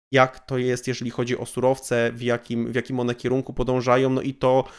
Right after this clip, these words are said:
ten konflikt oczywiście może być, wy-, jest wykorzystywany politycznie i to jest konflikt, no, któremu, jak mówiłem, Unimot, y, Uni-, Uni-, Unimotowi nie jest on na rękę.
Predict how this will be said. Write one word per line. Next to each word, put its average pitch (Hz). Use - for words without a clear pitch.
ten 139
konflikt 139
oczywiście 131
może 127
być, 117
wy-, 131
jest 139
wykorzystywany 123
politycznie 120
i 131
to 151
jest 156
konflikt, 143
no, 135
któremu, 135
jak 135
mówiłem, 135
Unimot, 139
y, 123
Uni-, 135
Uni-, 147
Unimotowi 160
nie 156
jest 147
on 131
na 127
rękę. 120